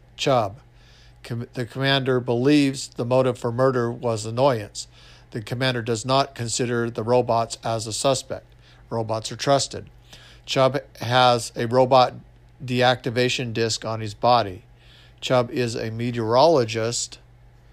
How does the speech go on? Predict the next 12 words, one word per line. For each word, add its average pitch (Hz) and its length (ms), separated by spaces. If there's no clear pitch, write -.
and 123 520
not 135 280
part 135 460
of 120 220
the 117 100
team. 110 480
The 113 100
disc 127 440
was 117 180
in 120 140
Chubb's 113 360
hands. 107 460